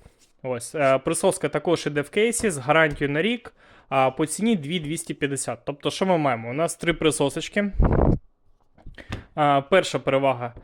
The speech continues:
Ось такі йдуть, е, по тисячі двісті дев'яносто, і головна перевага, по суті, це те, що вони йдуть дуже дешеві. Але вони зараз поки йдуть без гарантії. Ну, тобто, чотирнадцять днів тільки. Ось такі. Це, в принципі, вже більш,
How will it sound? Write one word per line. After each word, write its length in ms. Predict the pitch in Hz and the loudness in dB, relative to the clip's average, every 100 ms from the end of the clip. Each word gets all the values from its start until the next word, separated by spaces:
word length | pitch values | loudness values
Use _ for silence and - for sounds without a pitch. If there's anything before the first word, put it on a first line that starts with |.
| - _ _ | -20 _ _
Ось 160 | 160 156 | 0 0
такі 280 | 170 - 160 | -4 -2 -4
йдуть, 420 | 139 139 127 139 | -2 -4 -4 -4
е, 240 | 131 127 | -2 -2
по 160 | 127 160 | -4 -4
тисячі 280 | 185 - 156 | -4 -6 -8
двісті 300 | 160 - 160 | -8 -6 -2
дев'яносто, 600 | 160 185 269 294 - 156 | 0 2 0 0 -2 -2
і 140 | 233 | -2
головна 380 | 160 151 151 190 | 0 0 0 -2
перевага, 420 | - 147 185 147 | 0 0 0 0
по 120 | - | -8
суті, 260 | - 196 139 | -8 -8 -8
це 240 | - 151 | -4 -6
те, 280 | 143 - 180 | -4 -2 -2
що 220 | - 151 | 0 -4
вони 280 | 131 135 160 | -2 -2 -4
йдуть 460 | 135 147 143 - _ _ - | -4 -6 -8 -18 _ _ -14
дуже 300 | 151 170 160 | -2 0 0
дешеві. 420 | 131 - 117 110 - _ _ _ | -4 -6 -10 -12 -20 _ _ _
Але 200 | - 151 | 0 2
вони 220 | 180 147 143 | 2 0 0
зараз 300 | 143 151 - | 0 0 -2
поки 280 | 156 147 | -4 -4
йдуть 180 | 135 139 | -4 -4
без 220 | 131 135 | -2 -2
гарантії. 560 | 131 131 117 110 - 127 _ - - | -2 -4 -6 -12 -20 -20 _ -20 -4
Ну, 80 | 226 | -2
тобто, 240 | 160 - 131 | -2 -4 -6
чотирнадцять 520 | - 160 156 151 131 | -4 -2 -2 -2 -8
днів 180 | 123 113 | -12 -12
тільки. 340 | 123 127 127 - - - _ _ _ - | -6 -4 -6 -10 -20 -20 _ _ _ 2
Ось 240 | 165 196 | 4 4
такі. 400 | - 160 220 254 247 - - - - | 2 -4 -4 -2 -2 -4 -8 -14 -16
Це, 160 | - 170 | -2 -2
в 40 | |
принципі, 440 | - 160 - 139 143 | 0 -4 -4 -6 -4
вже 140 | 147 | -4
більш, 500 | 147 170 147 - | -4 -4 -6 -10